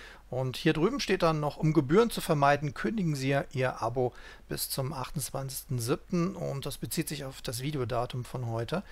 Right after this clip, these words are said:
also in vier Wochen in dem Microsoft dreihundertfünfundsechzig Admin Center. Sonst hat man da hier so ein Abo abgeschlossen. Also immer Augen auf beim Cloud-P-C-Kauf. Nee, in dem Fall beim Cloud-P-C-Mieten.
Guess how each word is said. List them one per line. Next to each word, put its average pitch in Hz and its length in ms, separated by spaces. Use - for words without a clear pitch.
also 131 240
in 143 160
vier 123 280
Wochen 131 400
in 131 180
dem 123 140
Microsoft 120 460
dreihundertfünfundsechzig 127 1080
Admin 143 300
Center. 127 320
Sonst 151 220
hat - 120
man 190 120
da 165 80
hier 165 200
so 151 140
ein 170 100
Abo 156 320
abgeschlossen. 139 720
Also 120 420
immer 214 220
Augen 214 220
auf 175 200
beim 143 240
Cloud-P-C-Kauf. 127 920
Nee, 143 240
in 139 140
dem 143 180
Fall 127 200
beim 123 200
Cloud-P-C-Mieten. 131 1080